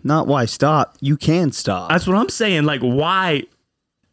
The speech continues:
Speaker 2: In the article, she's dedicated to her fans. She
Speaker 1: She,
Speaker 2: couldn't
Speaker 1: if
Speaker 2: bring
Speaker 1: she
Speaker 2: herself
Speaker 1: was,
Speaker 2: to stop.
Speaker 1: if she was really dedicated to working,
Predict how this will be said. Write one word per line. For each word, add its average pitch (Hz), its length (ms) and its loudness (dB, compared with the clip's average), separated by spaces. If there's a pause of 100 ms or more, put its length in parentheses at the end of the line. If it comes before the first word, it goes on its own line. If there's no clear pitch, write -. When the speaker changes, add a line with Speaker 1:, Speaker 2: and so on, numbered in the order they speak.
(220)
Speaker 2:
In 135 140 4
the 147 60 6
article, 180 440 2
she's 117 220 -6
dedicated 156 540 0
to 185 100 0
her 190 80 -2
fans. 185 340 -2
She 139 100 -2
Speaker 1:
She, - 160 0
Speaker 2:
couldn't 160 180 -2
Speaker 1:
if 165 60 4
Speaker 2:
bring 175 100 2
Speaker 1:
she 196 100 0
Speaker 2:
herself 196 200 0
Speaker 1:
was, 127 80 -2
Speaker 2:
to 185 60 0
stop. - 340 0
Speaker 1:
if - 60 -6
she 220 160 0
was 110 220 0
really 120 440 2
dedicated 123 640 0
to 107 120 0
working, 123 580 0